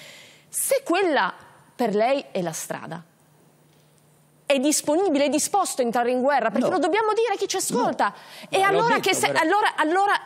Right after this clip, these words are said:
Speaker 2: Che senso ha? Ma, ma che
Speaker 1: allora,
Speaker 2: vuol dire?
Speaker 1: allora
Speaker 2: Ma
Speaker 1: si
Speaker 2: perché
Speaker 1: rende
Speaker 2: secondo
Speaker 1: conto
Speaker 2: lei
Speaker 1: che
Speaker 2: non
Speaker 1: l'Occidente e anche lei sta <laughs> sostanzialmente dicendo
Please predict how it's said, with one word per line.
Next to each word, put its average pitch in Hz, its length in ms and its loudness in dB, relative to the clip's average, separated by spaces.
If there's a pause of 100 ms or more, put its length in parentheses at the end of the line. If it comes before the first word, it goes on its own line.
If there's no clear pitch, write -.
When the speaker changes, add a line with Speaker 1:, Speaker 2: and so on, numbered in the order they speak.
Speaker 2:
Che 175 120 2
senso 165 460 0
ha? 147 320 0
Ma, 175 220 0
ma 262 100 2
che 311 60 2
Speaker 1:
allora, 392 140 2
Speaker 2:
vuol 339 160 2
dire? 175 100 0
Speaker 1:
allora 330 220 2
Speaker 2:
Ma 185 60 2
Speaker 1:
si 202 80 2
Speaker 2:
perché - 120 2
Speaker 1:
rende 226 160 2
Speaker 2:
secondo 254 300 2
Speaker 1:
conto 247 100 2
Speaker 2:
lei 269 100 2
Speaker 1:
che 226 120 2
Speaker 2:
non 240 100 2
Speaker 1:
l'Occidente 262 760 0
e 294 140 0
anche 214 360 0
lei 233 200 0
sta - 160 -8
<laughs> - 20 -8
sostanzialmente 302 920 0
dicendo 240 600 0